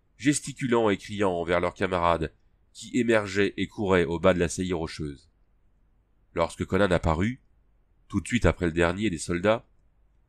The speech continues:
les cris se prolongèrent jusqu'à ce que qu'un ordre du général, lancé d'une voix puissante, y mette fin. « C'est un pirate ! Tirez ! Tuez-le ! »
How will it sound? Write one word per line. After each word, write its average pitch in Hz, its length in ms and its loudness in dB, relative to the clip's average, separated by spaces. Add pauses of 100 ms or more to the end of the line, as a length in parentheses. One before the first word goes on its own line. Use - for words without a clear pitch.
(360)
les 123 160 4
cris 175 200 -6
se 135 140 -2
prolongèrent 98 680 2
jusqu'à 95 320 -4
ce - 80 -10
que 101 80 -6
qu'un 98 240 0
ordre 110 240 0
du 92 60 -10
général, 98 560 0 (460)
lancé 95 360 0
d'une 87 180 -4
voix 82 160 0
puissante, 143 560 -4
y 107 120 -8
mette 92 160 -4
fin. « 80 300 -4 (640)
C'est - 340 2
un 196 120 8
pirate ! 220 640 4 (540)
Tirez ! 226 500 4 (380)
Tuez-le ! » 240 540 6